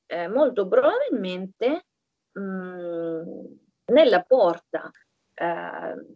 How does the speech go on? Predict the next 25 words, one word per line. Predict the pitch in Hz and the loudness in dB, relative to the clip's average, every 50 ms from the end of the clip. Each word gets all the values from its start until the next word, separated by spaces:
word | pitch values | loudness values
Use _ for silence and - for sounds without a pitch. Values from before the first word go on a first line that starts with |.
| _ _ _ | _ _ _
dei | - 185 175 165 | 2 2 4 4
bastioni | 175 196 202 - - - - 190 170 147 147 165 165 190 254 349 - _ _ _ _ _ - | 4 2 2 0 -6 0 4 4 4 4 2 0 -2 -2 -4 -4 -6 _ _ _ _ _ -2
era | - 202 - 226 202 196 | 2 4 4 4 4 4
conservato | - 254 277 311 - 508 494 392 262 190 - - - - 165 _ - - 262 330 - _ _ _ _ _ _ _ _ _ - 330 | 2 2 2 4 2 2 2 2 0 0 -2 -2 -6 -10 -12 _ -6 -4 -4 -4 -4 _ _ _ _ _ _ _ _ _ 0 2
un, | 302 254 247 262 277 311 | 2 2 2 0 0 0
ehm, | 330 330 311 269 - - 214 214 202 202 202 202 - 196 190 185 180 180 180 175 170 160 170 185 - _ _ _ _ _ - - | 0 0 0 -2 -4 -4 -2 -2 -2 -4 -6 -10 -10 -10 -10 -10 -10 -10 -10 -12 -12 -12 -14 -18 -20 _ _ _ _ _ -6 -4
un'immagine, | 214 208 202 202 208 214 196 - - 147 156 156 175 196 247 302 302 | -2 -2 -2 -2 0 0 0 0 -2 -6 -8 -6 -4 -2 0 2 2
un | 247 202 202 196 180 185 175 | 2 2 0 -2 -2 0 2
rilievo | 175 190 185 185 170 170 160 131 135 160 170 214 262 311 | 2 2 2 2 4 4 4 4 2 2 2 0 0 0
che | - - 453 | 0 0 4
adesso | 269 208 185 - - - | 4 4 4 4 0 0
noi | 302 240 - 185 - | 0 0 0 -2 -2
troviamo, | - 330 - 214 190 160 - - 143 156 180 208 254 262 _ _ _ _ _ _ _ _ _ _ _ _ _ _ | -2 -2 -2 0 -2 -2 -4 -6 -12 -8 -6 -6 -6 -8 _ _ _ _ _ _ _ _ _ _ _ _ _ _
eh, | - - 190 - 190 185 208 | -4 -4 0 0 0 2 4
nella | 233 262 254 233 240 240 | 6 6 6 6 4 6
collezione | - 240 254 311 330 _ _ - - 175 170 196 208 | 6 6 6 6 0 _ _ -8 -6 -6 -4 -2 2
del | 180 175 165 165 | 2 2 2 2
Castello | - 175 180 - - - 160 156 165 | -2 -8 -8 -6 -4 -4 -2 0 -2
Sforzesco. | 170 - - - 165 165 - - - - - - - - - 165 170 196 _ _ | -2 -4 -2 -2 -2 -2 -2 -8 -10 -10 -10 -10 -12 -8 -8 -8 -8 -8 _ _
Questo | - 466 508 - - 196 180 | 4 4 4 6 6 2 2
rilievo | 175 180 185 202 190 151 143 165 180 | 2 2 -2 0 0 0 0 -2 -6
è | - - | -6 -2
pa-, | - - - - 185 | -2 -2 -2 -2 -6
più, | - 285 - - _ | -6 -10 -10 -8 _
parecchio | - 277 226 180 170 - - 208 208 | 0 2 2 2 0 0 -2 -2 -2